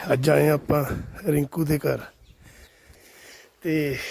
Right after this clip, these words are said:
ਰਿੰਕੂ ਦਾ ਜਿਹੜਾ ਘਰ ਆ, ਅਹ, ਜਿੱਦਾਂ ਮੈਂ ਪਿੱਛੇ ਵੀ ਆਪਾਂ ਵੀਡੀਓ 'ਚ ਦੱਸਿਆ ਸੀਗਾ ਨਾ, ਅਹ, ਜਿੱਦਾਂ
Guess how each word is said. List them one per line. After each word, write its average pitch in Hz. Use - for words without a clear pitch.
ਰਿੰਕੂ 165
ਦਾ 220
ਜਿਹੜਾ 220
ਘਰ 202
ਆ, 165
ਅਹ, -
ਜਿੱਦਾਂ 165
ਮੈਂ 170
ਪਿੱਛੇ 175
ਵੀ 175
ਆਪਾਂ 175
ਵੀਡੀਓ 160
'ਚ 175
ਦੱਸਿਆ 151
ਸੀਗਾ 147
ਨਾ, 175
ਅਹ, -
ਜਿੱਦਾਂ 185